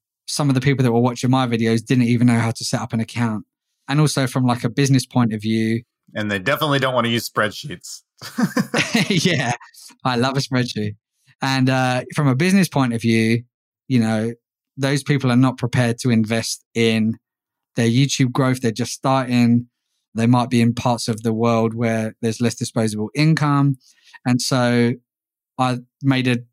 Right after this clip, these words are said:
Speaker 1: decision to leave that brand behind, leave that market behind, and take a risk and say, "You know what? I'm gonna aim at the top of the market.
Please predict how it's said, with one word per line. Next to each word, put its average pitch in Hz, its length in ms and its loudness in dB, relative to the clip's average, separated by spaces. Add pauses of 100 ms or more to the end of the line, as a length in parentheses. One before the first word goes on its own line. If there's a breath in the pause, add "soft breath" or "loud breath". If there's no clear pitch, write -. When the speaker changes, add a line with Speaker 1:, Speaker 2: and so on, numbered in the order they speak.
(160)
Speaker 1:
decision 127 540 0
to 120 140 -2
leave 127 400 2
that 123 320 -2 (240)
brand 131 400 0
behind, 120 560 2 (360 soft breath)
leave 131 280 2
that 123 200 -2
market 131 460 0
behind, 117 460 0
and 120 180 0
take 123 240 -4
a 127 60 0
risk 123 240 0
and 120 100 0
say, 120 140 -2
"You 120 160 2
know 131 140 2
what? 131 200 0
I'm 123 140 0
gonna 120 240 2
aim 123 160 2
at 110 80 -2
the 107 60 -12
top 135 240 -6
of 120 60 -4
the 117 80 0
market. 117 460 -2